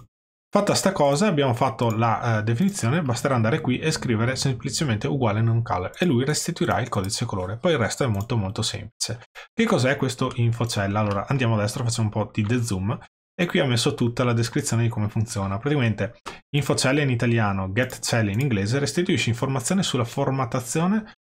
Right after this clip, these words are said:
la posizione e il contenuto di una cella, quindi utilizzare get cell per una definizione il cui comportamento è determinato dallo stato di una particolare cella, quindi dà proprio lo stato della cella.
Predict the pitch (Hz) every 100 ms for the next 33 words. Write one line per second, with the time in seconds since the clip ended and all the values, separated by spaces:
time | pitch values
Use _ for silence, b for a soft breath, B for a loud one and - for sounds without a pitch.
0 | - 120 156 165 175 156 180 - 180 165
1 | 185 143 120 147 107 - 131 110 101 -
2 | 113 104 131 123 160 113 127 - 123 104
3 | 127 127 120 113 151 147 - 117 107 107
4 | - 196 139 127 113 139 - 170 123 123
5 | 165 - 131 123 160 165 127 117 160 147
6 | 120 151 120 113 117 - 113 117 165 127
7 | 123 117 156 196 190 104 98 107 - 110
8 | 104 107 B B B 139 113 151 151 160
9 | 175 - 107 143 135 117 - 95 92 95